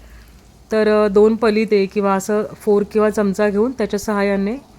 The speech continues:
उलटून घ्यायचे, म्हणजे तुटत नाहीत.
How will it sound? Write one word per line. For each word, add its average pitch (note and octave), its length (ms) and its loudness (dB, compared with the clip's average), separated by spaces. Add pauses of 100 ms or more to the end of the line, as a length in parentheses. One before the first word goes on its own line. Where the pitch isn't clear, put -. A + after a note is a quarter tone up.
(360)
उलटून G#3 340 2
घ्यायचे, G3 340 0
म्हणजे G3 440 -2 (420)
तुटत G#3+ 260 0
नाहीत. D#3 300 -10